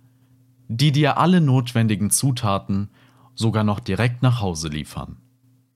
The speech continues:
Unser innovatives Tool kann also maßgeschneiderte Rezepte und Einkaufslisten generieren, die auf deine individuellen Bedürfnisse und Vorlieben abgestimmt sind.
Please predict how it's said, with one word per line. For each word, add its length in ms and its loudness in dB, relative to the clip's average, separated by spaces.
Unser 340 4
innovatives 800 2
Tool 400 0
kann 200 -4
also 240 -2
maßgeschneiderte 960 -2
Rezepte 800 0
und 240 0
Einkaufslisten 880 -2
generieren, 600 -6
die 100 2
auf 140 -2
deine 220 0
individuellen 720 2
Bedürfnisse 880 2
und 160 2
Vorlieben 640 2
abgestimmt 680 -4
sind. 420 -8